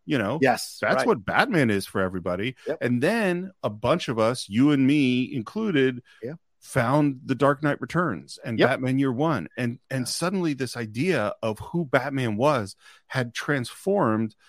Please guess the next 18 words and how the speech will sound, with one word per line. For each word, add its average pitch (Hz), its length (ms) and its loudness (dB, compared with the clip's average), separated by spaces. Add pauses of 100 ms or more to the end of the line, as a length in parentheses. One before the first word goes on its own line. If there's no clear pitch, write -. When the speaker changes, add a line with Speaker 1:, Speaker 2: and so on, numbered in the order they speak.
(220)
Speaker 1:
for 143 220 4
a, 110 120 0 (360)
a 143 60 4
very 151 460 2
small 143 540 2
group 127 320 0 (100)
of 107 220 -6
super - 640 -2
passionate 104 640 -4 (120)
people. - 360 -8 (200)
Speaker 2:
Yeah. 101 200 -6 (160)
Speaker 1:
You 117 100 2
know, 95 240 0
'cause 139 240 -4
comic 220 340 -4
books - 240 -6
were 127 80 2
not 127 440 2